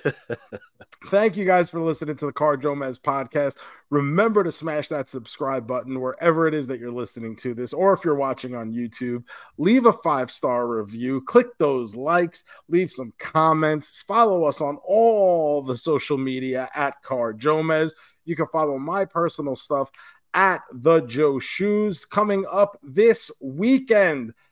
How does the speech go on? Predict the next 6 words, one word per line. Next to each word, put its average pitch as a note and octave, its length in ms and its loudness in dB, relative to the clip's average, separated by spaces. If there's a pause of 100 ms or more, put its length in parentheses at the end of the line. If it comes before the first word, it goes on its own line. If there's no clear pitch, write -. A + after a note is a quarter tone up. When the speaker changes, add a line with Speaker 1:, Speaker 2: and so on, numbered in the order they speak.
(260)
Speaker 2:
Saugus, A3+ 880 4
Massachusetts. G#3 1200 0 (320)
Saugus B3+ 840 4 (400)
in B3 200 4
Speaker 1:
Oh. A#3+ 280 2
Speaker 2:
August. F#3+ 500 4